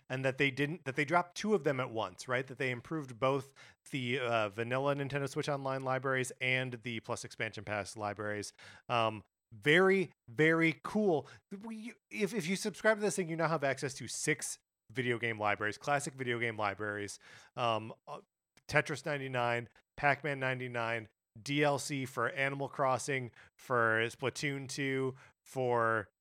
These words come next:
others. <laughs> Um, it just, it's, uh, it's amazing to me how much content there is there. Uh, and like I said before, i-, it's, it's exciting how much of this Direct was backwards looking, 'cause it just means that, like,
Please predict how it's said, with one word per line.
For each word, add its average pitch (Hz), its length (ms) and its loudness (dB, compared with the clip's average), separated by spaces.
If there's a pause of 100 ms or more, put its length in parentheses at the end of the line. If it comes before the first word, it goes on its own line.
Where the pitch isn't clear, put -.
(220)
others. 135 480 2
<laughs> - 880 2
Um, 156 260 4
it 175 160 0
just, 208 260 0
it's, 175 300 -2
uh, 156 300 4
it's 143 180 -4
amazing 139 420 0
to 127 60 -8
me 123 300 -2
how 113 600 0 (340)
much 131 180 -2
content 107 400 -4
there 104 140 -2
is 101 140 -8
there. 107 280 -6 (320)
Uh, 117 260 4
and 127 120 -2
like 135 160 0
I 135 60 0
said 123 200 -2
before, 117 520 -2
i-, - 40 -6
it's, 135 300 -2
it's 127 160 -8
exciting 143 400 -2
how 127 180 -2
much 120 280 0
of 110 180 -6
this 107 200 -4
Direct 110 320 -4
was 110 140 -10
backwards 120 520 -2
looking, 104 420 -10 (340)
'cause 120 240 -4
it 131 160 -4
just 131 200 -6
means 120 220 -4
that, 120 140 -2
like, 113 300 0